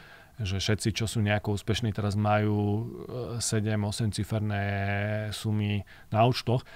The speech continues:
A musím povedať, že keby som to takto aj mal, tak by som bol hlupák, lebo tie peniaze momentálne v banke, keby mi takto ležali, tak, a, tak v podstate prerábam,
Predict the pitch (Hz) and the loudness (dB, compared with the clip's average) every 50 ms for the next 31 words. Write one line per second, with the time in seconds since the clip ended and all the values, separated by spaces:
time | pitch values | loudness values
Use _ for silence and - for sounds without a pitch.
0 | - - - - 110 107 113 107 131 117 - 117 117 117 113 110 104 101 101 - | -20 -12 -4 2 4 4 6 6 6 4 4 6 6 6 6 6 4 4 2 2
1 | 113 113 110 113 - 117 110 98 113 - - 110 113 - - 113 110 104 107 123 | 2 2 2 2 2 2 2 2 2 2 2 2 2 2 0 0 2 2 4 4
2 | 139 - - 104 95 95 98 - 104 101 95 101 98 104 120 127 - - - - | 4 4 2 0 -2 -2 -2 -2 -2 0 0 2 2 4 2 2 0 -2 -8 -8
3 | - - - - 107 101 101 104 - - 101 - - 113 113 117 113 104 104 101 | -16 -16 -10 -6 -4 -4 -2 -2 -2 -4 -2 0 2 2 4 4 2 2 2 2
4 | 104 107 107 110 107 - 113 107 107 104 104 98 90 92 95 95 104 110 - 110 | 2 2 0 0 0 2 2 2 2 2 0 -2 -2 0 -2 0 -2 -2 -4 -6
5 | - - 98 101 101 101 95 - 110 - - - 98 98 101 98 110 117 113 117 | -4 -4 -2 -2 -2 -2 -2 -4 -4 -4 -2 -2 -2 -2 0 0 2 2 2 4
6 | 127 135 139 - - - - - - - - - - - 104 98 - - - 110 | 2 2 0 -2 -6 -16 -20 -20 -20 -20 -20 -14 -6 -2 -2 -2 -2 -4 -4 -2
7 | 107 101 104 104 101 - 101 - - 107 - - 110 - 104 - - 110 113 113 | 0 2 2 0 0 -2 -4 -4 -2 -4 -2 -2 -2 -4 -4 -2 0 0 2 4
8 | 110 107 101 101 98 101 | 4 4 4 2 0 0